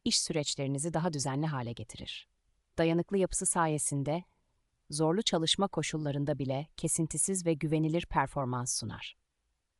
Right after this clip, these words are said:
Enerji verimli tasarımı ile uzun pil ömrü sağlayan bu sistem, esnek kurulum seçenekleri sayesinde her türlü tesis büyüklüğüne uyum sağlar. Sistemin esnek yapısı, güvenlik ihtiyaçlarınızın artması durumunda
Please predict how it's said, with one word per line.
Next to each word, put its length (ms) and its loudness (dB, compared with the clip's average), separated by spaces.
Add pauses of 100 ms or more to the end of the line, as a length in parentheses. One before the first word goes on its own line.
(920)
Enerji 380 6
verimli 280 6
tasarımı 520 2
ile 380 2
uzun 280 4
pil 200 2
ömrü 240 6
sağlayan 520 2
bu 80 2
sistem, 500 4 (300)
esnek 440 2
kurulum 340 4
seçenekleri 600 -2
sayesinde 760 -2
her 280 0
türlü 300 -4
tesis 460 -2
büyüklüğüne 640 0
uyum 240 4
sağlar. 520 -4 (720)
Sistemin 520 2
esnek 420 0
yapısı, 480 -2 (320)
güvenlik 480 6
ihtiyaçlarınızın 920 0
artması 500 0
durumunda 560 0